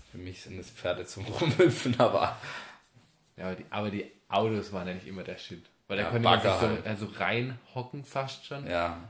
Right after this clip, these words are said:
Speaker 2: und dann einfach
Speaker 1: Ja, schon.
Speaker 2: rumpesen. Wie gestört ist immer da rumgerast. Das war der Shit.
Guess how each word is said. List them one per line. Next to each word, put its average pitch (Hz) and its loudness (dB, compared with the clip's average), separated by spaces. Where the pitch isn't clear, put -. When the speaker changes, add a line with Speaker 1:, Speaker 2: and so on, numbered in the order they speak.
Speaker 2:
und 113 -4
dann 107 0
einfach 107 -2
Speaker 1:
Ja, 85 -10
schon. 113 0
Speaker 2:
rumpesen. 98 -6
Wie 110 -4
gestört 110 -4
ist 110 -12
immer 95 -10
da 90 -10
rumgerast. 92 -14
Das - -20
war 87 -14
der 87 -16
Shit. - -16